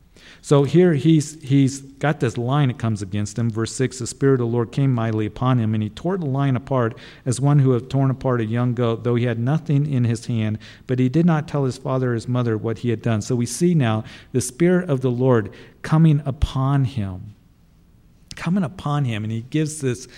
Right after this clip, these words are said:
supernatural strength. The Holy Spirit, Acts chapter one,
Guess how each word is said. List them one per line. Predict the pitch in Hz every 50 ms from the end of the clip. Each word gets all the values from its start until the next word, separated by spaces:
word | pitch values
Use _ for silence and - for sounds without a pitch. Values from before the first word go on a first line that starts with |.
| - - - _
supernatural | - - - 175 170 175 156 143 135 127 127 - - 127 117 104
strength. | - - - - 120 110 104 98 95 - - - - - - - _ _
The | - 123
Holy | - 165 175 196 190
Spirit, | 175 - - - - 160 160 160 147 120 104 92 82 - - - - _ _ _ _ _ _ _ _ -
Acts | 135 143 147 147 - -
chapter | - - 135 131 131 - 139 131
one, | 123 131 131 127 113 101 92